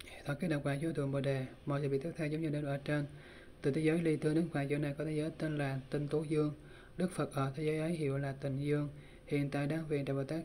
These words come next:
Giang Di Lâu, thật cái đạo quả vô thượng Bồ Đề. Mọi sự việc tiếp theo giống như đã nêu ở trên. Từ thế giới Tinh Tú Dương đến quả giới này có thế giới tên là Trí Minh. Đức Phật ở thế giới hiệu là Trí Xuất. Hiện tại đang về Đại Bồ Tát Trí Xuất Đức, thật cái đạo quả vô thượng Bồ Đề. Mọi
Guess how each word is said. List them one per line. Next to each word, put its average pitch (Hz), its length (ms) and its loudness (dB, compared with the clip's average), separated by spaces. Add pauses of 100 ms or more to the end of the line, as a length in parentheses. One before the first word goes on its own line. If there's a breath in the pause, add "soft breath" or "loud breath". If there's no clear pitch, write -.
Giang 147 240 0
Di 147 120 4
Lâu, 143 340 2
thật 147 100 -6
cái 151 120 0
đạo 139 180 -2
quả 139 200 -2
vô 165 120 -4
thượng 135 180 -2
Bồ 139 120 0
Đề. 135 200 0 (440 loud breath)
Mọi 143 320 4
sự 147 60 0
việc 139 180 2
tiếp 170 160 0
theo 151 300 2 (140)
giống 151 160 2
như 165 100 0
đã 147 100 2
nêu 143 120 2
ở 139 120 2
trên. 147 320 2 (760 loud breath)
Từ 143 120 4
thế 151 100 2
giới 151 200 4
Tinh 147 240 2
Tú 147 100 2
Dương 151 180 4
đến 151 140 0
quả 139 100 0
giới 143 140 2
này 139 140 -2
có 143 80 -2
thế 156 80 -4
giới 156 180 -2
tên 147 360 0
là 131 200 0 (120)
Trí 143 100 2
Minh. 143 340 0
Đức 151 180 -4
Phật - 200 -4
ở 135 180 0
thế 151 80 0
giới 151 200 0
hiệu 139 200 -2
là 139 220 -2
Trí 151 100 -2
Xuất. 180 220 -2 (520 loud breath)
Hiện 139 320 2
tại 143 180 2
đang 156 180 -2
về 139 180 0
Đại 135 120 2
Bồ 135 60 0
Tát 156 180 -4
Trí 165 120 0
Xuất - 320 -8
Đức, 180 100 0 (120)
thật 139 140 -2
cái 160 80 -4
đạo 143 120 -2
quả 139 140 0 (100)
vô 170 100 -2
thượng 139 240 -2
Bồ 139 100 0
Đề. 131 300 0
Mọi 135 140 0